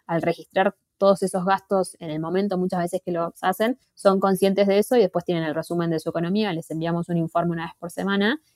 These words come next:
que a mí me gusta decir que es como una especie de analytics de tus finanzas,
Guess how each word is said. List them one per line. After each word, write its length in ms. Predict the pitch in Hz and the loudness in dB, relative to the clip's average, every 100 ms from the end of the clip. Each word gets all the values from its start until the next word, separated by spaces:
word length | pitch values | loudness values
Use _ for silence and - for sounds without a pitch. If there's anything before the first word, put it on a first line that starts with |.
| _ | _
que 80 | - | -6
a 20 | 160 | -2
mí 80 | |
me 80 | 165 | 0
gusta 200 | 165 - | 0 0
decir 260 | 160 - 170 | 0 0 0
que 100 | 165 | -2
es 80 | - | -2
como 240 | 170 156 | -4 -2
una 120 | 160 | -6
especie 420 | - - 170 165 | -8 -6 -2 0
de 100 | 156 | 0
analytics 540 | 151 151 160 180 185 - | -2 0 2 2 -2 -4
de 100 | 165 | -4
tus 140 | 160 | -2
finanzas, 540 | 165 175 175 196 233 | -2 2 2 4 4